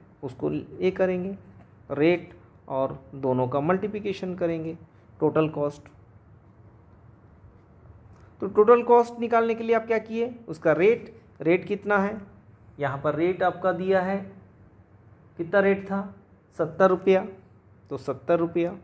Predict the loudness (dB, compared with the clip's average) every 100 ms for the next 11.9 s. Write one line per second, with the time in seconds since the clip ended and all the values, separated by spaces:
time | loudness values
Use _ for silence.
0 | -20 -20 -20 -20 _ 2 2 2 -2 0
1 | 0 2 4 4 2 -8 -20 _ -16 0
2 | 2 4 2 -4 -10 -4 0 0 -2 0
3 | 2 0 -8 -20 _ _ _ -20 _ -8
4 | -4 -4 -2 -2 0 0 -2 0 0 -2
5 | 4 4 4 0 -16 -20 _ _ -2 0
6 | 2 -2 -8 -6 -4 0 2 2 2 0
7 | 0 2 0 4 4 4 -2 -20 -20 _
8 | _ _ _ 0 2 4 2 -2 -2 -2
9 | -2 -2 -2 -4 -4 -12 -20 -20 _ _
10 | _ _ _ _ _ _ -20 -20 -20 -20
11 | -20 -20 _ -20 -20 -20 -4 2 2